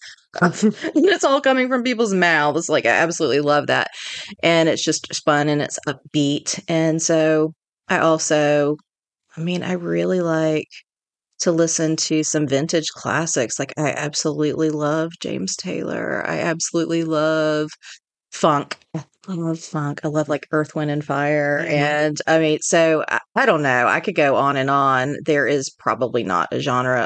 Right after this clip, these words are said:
Speaker 1: of music that I don't enjoy or have a deep respect for,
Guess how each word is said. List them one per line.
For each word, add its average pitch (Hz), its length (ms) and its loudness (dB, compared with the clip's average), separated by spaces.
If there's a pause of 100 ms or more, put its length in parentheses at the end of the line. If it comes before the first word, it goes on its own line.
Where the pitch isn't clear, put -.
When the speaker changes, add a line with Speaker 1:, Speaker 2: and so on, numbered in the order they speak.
Speaker 1:
of 127 340 0 (600)
music 143 460 0
that 139 180 -2
I 131 160 0
don't 131 560 -2 (500)
enjoy 135 840 2 (140)
or 139 460 2
have 120 380 0
a 104 120 -2
deep 123 260 -2 (140)
respect 110 500 -4
for, 95 640 -4